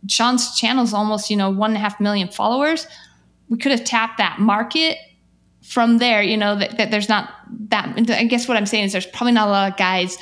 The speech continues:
on motorcycles hanging out on Kickstarter. So I don't wanna diss Kickstarter just yet.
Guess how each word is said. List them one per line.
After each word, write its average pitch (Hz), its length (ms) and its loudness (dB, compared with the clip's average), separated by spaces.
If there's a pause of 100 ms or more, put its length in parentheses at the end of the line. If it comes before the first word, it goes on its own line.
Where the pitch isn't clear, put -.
(160)
on 208 180 2
motorcycles 196 480 -2
hanging 185 240 0
out 165 140 0
on 160 100 -6
Kickstarter. - 640 -10 (640)
So - 120 0
I 247 80 4
don't 285 200 2
wanna 277 320 0
diss 233 320 0
Kickstarter 196 800 -4
just 196 360 -2
yet. 165 220 -2